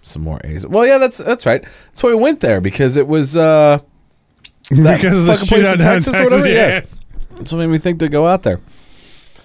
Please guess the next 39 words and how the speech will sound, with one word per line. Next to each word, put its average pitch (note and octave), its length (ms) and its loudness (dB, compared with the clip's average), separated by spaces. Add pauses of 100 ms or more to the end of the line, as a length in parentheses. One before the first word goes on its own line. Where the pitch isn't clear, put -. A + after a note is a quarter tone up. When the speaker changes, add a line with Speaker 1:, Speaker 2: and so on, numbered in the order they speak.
(600)
Speaker 2:
This E3+ 260 0
one G3+ 160 0
was C3+ 120 -2
kinda B2+ 300 -2
chesty. D3+ 560 -2 (760)
Speaker 1:
Oh, D#3+ 260 -8
yeah. C3+ 360 -10
Speaker 2:
You D#3+ 120 4
got, G#3+ 180 2
like, G#3+ 160 0
a F#3+ 80 2
bar E3+ 240 2
that E3+ 140 -2
puts D#3 200 0
Speaker 1:
Smell A2 60 -8
free. F#3 100 -2
Speaker 2:
pictures D#3+ 220 -2
of D3+ 100 0
their C3 120 0
staff C#3+ 480 -4
on. A#2+ 340 -2 (140)
Speaker 1:
Right. C3+ 300 -2 (1400)
So, D#3+ 340 0
uh, D3 100 4
Speaker 2:
You - 100 4
Speaker 1:
it C#3+ 40 6
Speaker 2:
know G#3 160 4
Speaker 1:
was, F#3+ 100 0
Speaker 2:
what E3 80 -2
the D3 40 4
Speaker 1:
uh, C3+ 40 4
Speaker 2:
problem G3 300 2
with C3+ 140 -2
it B2+ 100 -2
is? C3 180 0
It's B2 160 -4
a G#2+ 60 -6
cop D#3 320 -4
hangout. G#2 440 -4